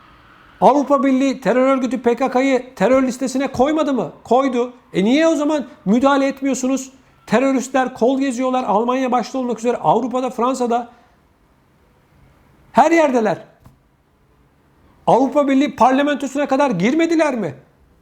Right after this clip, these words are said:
Niye? Niye kardeşim? Niye? Her şey sözde. Siz Türkiye'nin müttefiki falan değilsiniz. Her şey sözde. Bunların hepsi Türkiye düşmanı.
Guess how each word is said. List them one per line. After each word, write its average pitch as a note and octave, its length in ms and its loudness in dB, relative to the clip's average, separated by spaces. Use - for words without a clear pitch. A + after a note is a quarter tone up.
Niye? A3 380 2
Niye A3+ 240 -2
kardeşim? D3+ 520 -6
Niye? E3+ 260 -4
Her B3+ 260 0
şey A3 180 -10
sözde. F3+ 520 -4
Siz C4 460 -2
Türkiye'nin C4 560 0
müttefiki A#3+ 680 -2
falan B3 380 0
değilsiniz. C4+ 680 -4
Her B3+ 280 0
şey B3+ 220 -8
sözde. G3+ 580 -2
Bunların A#3 400 0
hepsi C4 240 -6
Türkiye B3 380 -6
düşmanı. F3 360 -6